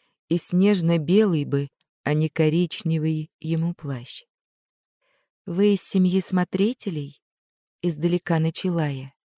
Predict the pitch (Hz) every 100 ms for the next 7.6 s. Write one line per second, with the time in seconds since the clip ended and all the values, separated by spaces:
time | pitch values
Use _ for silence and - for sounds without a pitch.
0 | _ _ - 147 160 156 151 - 165 180
1 | 156 143 - - 143 - _ _ _ _
2 | _ _ _ - 123 139 147 117 110 101
3 | - _ _ _ _ - - 165 175 190
4 | 175 160 156 170 220 214 - 202 196 -
5 | 165 180 180 - 208 - - 202 202 202
6 | - - 151 139 - 143 139 151 147 147
7 | 139 135 139 131 -